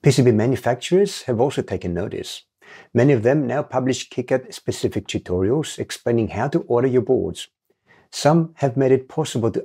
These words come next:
upload the KiCad native layout file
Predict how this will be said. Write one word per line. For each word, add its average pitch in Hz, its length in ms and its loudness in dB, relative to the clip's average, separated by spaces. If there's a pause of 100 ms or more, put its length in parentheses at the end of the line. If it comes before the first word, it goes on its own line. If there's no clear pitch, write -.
upload - 540 -2
the - 80 -6
KiCad - 460 -2
native 117 460 -2
layout 117 420 -2
file 98 500 -2